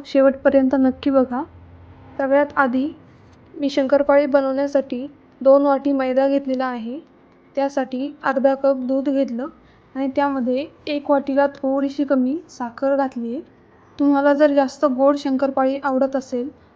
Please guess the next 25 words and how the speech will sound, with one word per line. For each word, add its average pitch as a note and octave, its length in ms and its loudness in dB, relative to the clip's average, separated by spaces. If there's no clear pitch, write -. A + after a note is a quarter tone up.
तर C4 140 0
तुम्ही C4+ 460 0
एक C#4 320 -2
फुल D4 280 0
वाटी C#4 300 0
भरूनसुद्धा C4+ 600 0
साखर C4 340 -4
घेऊ B3+ 220 0
शकता. C4 420 -6
अशा C#4+ 260 0
प्रकारे C#4+ 540 0
व्यवस्थित C#4 600 -2
साखर C#4 480 -2
विरघळेपर्यंत C4+ 880 0
मिक्स C4 380 -6
करून C4+ 280 0
घ्यायचं B3+ 340 -4
आहे. A#3+ 260 -14
आता C#4+ 360 -2
एका D4 200 -2
बारीक C#4 440 2
चाळणीने C#4 580 -2
मैदा C4 340 -2
चाळून C4+ 380 -2
घेऊया. C4+ 360 -6